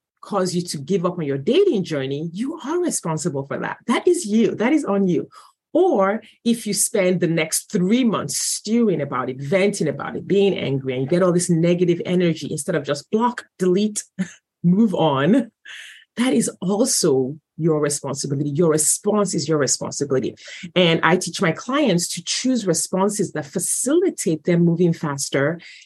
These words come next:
in their dating journey versus responses that keep them stuck in their dating journey. So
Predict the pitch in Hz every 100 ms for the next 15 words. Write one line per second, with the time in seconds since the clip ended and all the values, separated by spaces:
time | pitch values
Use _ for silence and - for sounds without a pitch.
0 | _ - 196 175 165 160 156 160 170 170
1 | 147 139 147 151 135 - 120 139 - -
2 | - 165 - 170 151 175 190 165 143 127
3 | - - 175 - 117 - - - - -
4 | - - _ _ _ - 180 156 143 131
5 | 120 - - - - - - 185 -